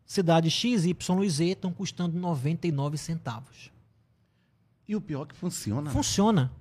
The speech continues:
Speaker 1: É noventa e nove centavos. Vou lá, pá, pá, comprei no cartão de crédito, noventa e nove centavos.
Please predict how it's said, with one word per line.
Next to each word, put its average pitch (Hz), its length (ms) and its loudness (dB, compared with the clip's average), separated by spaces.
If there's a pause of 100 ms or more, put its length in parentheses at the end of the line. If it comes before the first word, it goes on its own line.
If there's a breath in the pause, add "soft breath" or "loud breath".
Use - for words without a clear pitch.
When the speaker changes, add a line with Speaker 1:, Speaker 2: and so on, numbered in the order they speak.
(140)
Speaker 1:
É 208 100 2
noventa 202 480 4
e 220 60 4
nove 208 220 2
centavos. 170 520 -2
Vou 196 220 2
lá, 190 320 6
pá, 220 260 0
pá, 220 280 -2
comprei 214 280 0
no 208 100 0
cartão 202 220 -2
de 190 120 -2
crédito, 208 320 -4
noventa 175 640 -4
e 202 60 -4
nove 160 280 -4
centavos. 139 560 -14